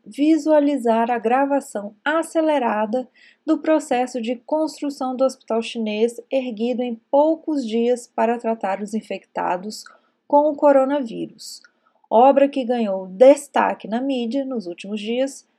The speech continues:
devido à extrema rapidez. Ou seja, o ser humano é curioso, né, gente? Então tá em o vídeo aí no YouTube, em todos os canais, dá pra você pesquisar pela internet,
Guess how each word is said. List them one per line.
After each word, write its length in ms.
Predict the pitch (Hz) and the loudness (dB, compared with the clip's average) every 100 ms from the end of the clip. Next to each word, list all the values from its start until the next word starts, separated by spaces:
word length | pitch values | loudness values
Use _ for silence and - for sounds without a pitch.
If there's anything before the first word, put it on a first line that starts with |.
| _ | _
devido 460 | - 294 240 262 254 | -2 -2 0 0 2
à 60 | 262 | 2
extrema 640 | 226 - - 190 196 202 | 0 -10 -6 -6 -6 -6
rapidez. 920 | 220 208 277 - 220 - - - - _ _ _ _ _ - | -6 -6 -6 0 0 -2 -10 -18 -20 _ _ _ _ _ -8
Ou 240 | 196 208 | -6 -6
seja, 640 | - - 190 160 151 - | -14 -10 -6 -6 -8 -14
o 40 | - _ _ _ _ | -16 _ _ _ _
ser 260 | - 175 | -8 -8
humano 300 | 175 180 185 | -8 -10 -8
é 80 | 214 | -6
curioso, 560 | 214 233 247 170 165 - | -4 0 0 0 -4 -6
né, 180 | 226 | -4
gente? 460 | 117 180 175 - - _ - - _ | -4 -8 -14 -20 -20 _ -20 -20 _
Então 380 | 190 180 202 220 | -14 -4 -2 -2
tá 400 | 226 233 240 262 | 0 2 2 0
em 260 | 269 254 226 _ - - | -4 -6 -10 _ -20 -16
o 80 | |
vídeo 440 | 190 185 214 220 226 | -12 -6 -4 0 0
aí 480 | 208 202 220 254 254 | 0 -4 -4 -4 -6
no 260 | 214 214 | -6 -2
YouTube, 800 | 220 208 202 - 190 214 233 214 | -2 -4 -10 -12 -4 0 0 0
em 240 | 220 214 202 | -2 -4 -6
todos 640 | - 208 233 226 247 226 | -2 2 2 2 -4 -2
os 120 | 226 | -4
canais, 680 | 226 208 180 180 190 214 226 | -2 -6 -4 -2 0 0 0
dá 120 | 220 | -2
pra 200 | 208 - | -4 -6
você 400 | 185 202 - 233 | -8 -10 -4 -2
pesquisar 760 | 233 277 277 - 254 185 208 226 | 0 0 0 -4 -6 -2 0 0
pela 180 | 247 247 | -2 -6
internet, 840 | 233 233 220 190 196 226 - 262 | -4 -4 -4 -4 -6 -8 -12 -16